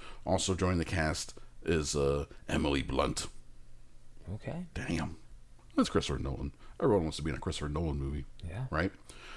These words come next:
Speaker 1: Uh, especially if you're white. Come on. Get me in that thing, baby. The, uh, movie is set to come out July twenty-first, twenty twenty-three. It will be his twelfth movie. His second with Damon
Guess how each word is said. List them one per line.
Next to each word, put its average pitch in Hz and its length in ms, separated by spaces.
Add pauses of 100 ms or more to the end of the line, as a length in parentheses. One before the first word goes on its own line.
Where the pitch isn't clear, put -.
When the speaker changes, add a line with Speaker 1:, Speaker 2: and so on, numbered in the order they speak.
(260)
Speaker 1:
Uh, 71 360 (100)
especially 135 300
if 113 40
you're 80 100
white. 127 440
Come 107 160
on. 78 340 (300)
Get 151 80
me 123 100
in 107 60
that 90 160
thing, 85 180
baby. 110 840 (720)
The, 135 380
uh, 123 300
movie 143 160
is 123 80
set 139 100
to 127 60
come 143 160
out 123 100
July 113 300
twenty-first, 110 520
twenty 92 300
twenty-three. 87 880
It - 60
will 95 140
be 95 100
his 95 380
twelfth - 760 (200)
movie. 92 400 (840)
His 90 200
second 139 400
with 147 100
Damon 82 380